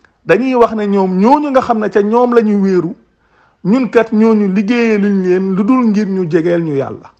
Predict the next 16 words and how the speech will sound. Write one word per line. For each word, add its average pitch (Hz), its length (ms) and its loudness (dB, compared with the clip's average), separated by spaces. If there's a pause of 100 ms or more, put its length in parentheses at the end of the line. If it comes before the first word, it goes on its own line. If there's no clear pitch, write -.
(1080)
Te 143 80 0
loolu 143 240 4
mooy 160 180 0
li 143 80 -4
fi 185 100 -2
nekk 180 220 -6
de. - 120 -14 (480)
Damay 147 200 -2
liggéeyal 139 300 -2
sama 127 200 -8
sëriñ 147 380 -4 (460)
ngir 147 160 -2
mu 135 160 -2
jegeel 139 280 2
ma 135 140 -4
yàlla, 139 400 -2